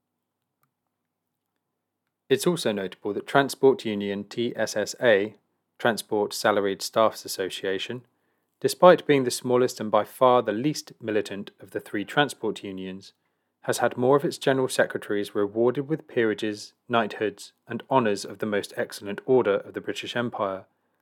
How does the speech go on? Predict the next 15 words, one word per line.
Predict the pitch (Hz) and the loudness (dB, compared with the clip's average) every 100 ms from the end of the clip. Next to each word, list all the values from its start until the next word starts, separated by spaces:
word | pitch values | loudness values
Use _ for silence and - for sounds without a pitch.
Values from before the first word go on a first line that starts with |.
| _ | _
than | 117 113 | -6 0
R | 127 131 | 4 4
M | 131 139 | 4 -2
T | - 95 95 _ _ _ - | -6 -8 -10 _ _ _ -8
and | 110 - 131 | -8 -2 2
aslev, | 131 110 95 92 _ _ _ _ _ | 2 2 -2 -2 _ _ _ _ _
the | - | -4
train | - 143 | 0 2
drivers' | 110 98 92 90 | 2 0 0 -6
union, | 101 92 95 95 _ _ _ | -10 -8 -10 -12 _ _ _
combined. | - 107 98 117 104 92 92 - _ _ _ _ _ _ _ _ _ _ _ _ _ _ _ _ _ _ _ _ _ | -12 -10 -2 -2 -2 -4 -10 -16 _ _ _ _ _ _ _ _ _ _ _ _ _ _ _ _ _ _ _ _ _
The | 123 | -8
Trades | - 147 147 120 | 6 8 8 4
Union | 123 120 117 113 | 0 2 0 -2
Congress | - 113 107 104 101 - - | -4 -4 0 0 0 -2 -14